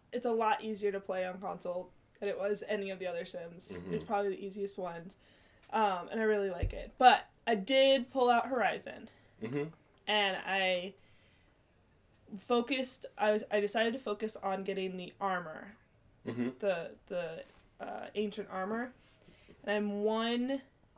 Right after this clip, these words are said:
Speaker 1: uh, one power cell away from obtaining it.
Speaker 2: Which, by the way, I did not get. So
Speaker 1: See.
Speaker 2: you're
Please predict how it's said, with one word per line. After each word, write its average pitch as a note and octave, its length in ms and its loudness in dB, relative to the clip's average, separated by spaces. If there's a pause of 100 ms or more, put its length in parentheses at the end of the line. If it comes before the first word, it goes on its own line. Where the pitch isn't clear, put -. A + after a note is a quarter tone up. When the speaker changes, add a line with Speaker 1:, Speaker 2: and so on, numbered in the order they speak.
(140)
Speaker 1:
uh, F#3 560 4 (1000)
one A3 460 0
power G#3 380 4
cell G3 280 0
away F3+ 400 -2
from G3+ 300 -10
obtaining F#3 460 -8
it. E3 180 -12 (120)
Speaker 2:
Which, B2+ 180 2
by C3+ 100 8
the A#2 100 4
way, G#2+ 140 4
I G2+ 120 2
did G#2 140 -2
not F2 180 -4
get. E2 260 -6 (440)
So - 200 -2
Speaker 1:
See. F#2+ 260 6
Speaker 2:
you're D3 360 8